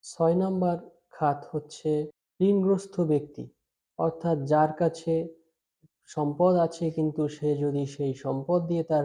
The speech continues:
ঋণ পরিশোধ করে, তাহলে তার কাছে কোনো সম্পদ থাকে না বা জাকাত দেওয়ার মতো তার কাছে কোনো সম্পদ থাকে না। সাত নাম্বার খাত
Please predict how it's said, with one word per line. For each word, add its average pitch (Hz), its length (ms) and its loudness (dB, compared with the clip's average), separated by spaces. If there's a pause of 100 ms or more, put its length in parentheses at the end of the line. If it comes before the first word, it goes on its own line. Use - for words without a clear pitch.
ঋণ 170 200 0
পরিশোধ 160 460 -4 (100)
করে, 156 220 0 (500)
তাহলে 147 280 -2
তার 147 320 -6
কাছে 156 400 -6
কোনো 135 280 -6 (420)
সম্পদ 139 560 -4
থাকে 139 300 -10
না 131 220 -4
বা 127 180 -4
জাকাত 131 420 -6
দেওয়ার 147 380 0
মতো 147 280 -6 (520)
তার 139 160 0
কাছে 135 360 -8
কোনো 135 240 -4 (500)
সম্পদ 135 480 -4 (400)
থাকে 131 240 -4
না। 123 160 -6 (540)
সাত 165 340 -2
নাম্বার 185 400 0
খাত 165 320 -2